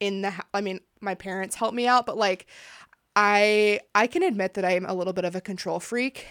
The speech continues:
And if I would have had to, like, I feel like there are, being a single parent obviously has a lot of things that are hard about it. But for me personally, it was kinda nice to not have to fucking worry about someone sleeping in my bed when I was pregnant.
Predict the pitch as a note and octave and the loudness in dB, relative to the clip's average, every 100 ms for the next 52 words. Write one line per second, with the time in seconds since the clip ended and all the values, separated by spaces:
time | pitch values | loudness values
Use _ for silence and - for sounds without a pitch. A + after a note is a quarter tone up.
0 | - - A#3+ A#3 A3 G#3 G#3 G3+ - _ | -16 -2 2 4 4 0 -2 -8 -14 _
1 | _ _ _ _ _ _ - C#4 C#4+ D4 | _ _ _ _ _ _ -2 4 8 10
2 | F4 F4+ F4+ C#4+ - - C4 B3+ A3+ G3 | 10 4 4 4 4 -2 -2 0 2 2
3 | F#3 - _ _ - - - - C4 F4+ | -2 -12 _ _ -20 -20 0 4 4 6
4 | F#4+ F#4+ - _ _ _ _ _ _ A3 | 4 2 -4 _ _ _ _ _ _ 2
5 | B3+ B3+ B3+ A#3 A3+ A3+ A3+ A3+ A3+ A3+ | 6 8 8 6 6 8 8 8 6 2
6 | - _ _ G#3+ C#4+ F4 F4+ E4+ C#4+ - | -2 _ _ 0 2 2 2 2 2 2
7 | G#3 G#3 A3 - G#3 A#3 D4 C#4 A#3+ B3+ | 2 4 4 2 4 4 4 6 8 10
8 | G#3+ G#3 - _ _ G#3+ G3 F#3+ F#3 F#3 | 8 6 -2 _ _ 0 2 2 2 -2
9 | F#3+ F#3+ F#3 E3+ - F3+ G3+ A3+ B3 D4 | -6 -4 -4 -4 -2 -2 2 4 6 2
10 | C#4+ - - - - A#3 - A#3 A3 A#3 | 0 -12 -20 -10 4 4 6 0 0 -4
11 | - G3+ - B3+ C4 C#4 A3 G#3+ - - | -2 -2 0 0 0 0 -2 -2 -4 -2
12 | A#3+ A3 F#3+ G3+ - G#3 G3+ - A3+ G#3+ | 0 2 0 -2 -2 -4 -6 -8 -12 -10
13 | G3+ F#3+ G3 F#3+ - G3 F#3+ G#3 C4+ C4+ | -8 -4 -2 -2 -4 -6 -4 -4 -2 0
14 | C4 B3+ G3 G3 G3 F#3+ G3+ G3 F3+ F3 | 0 0 -2 0 -4 -4 -4 -4 -4 -4
15 | F3+ | -6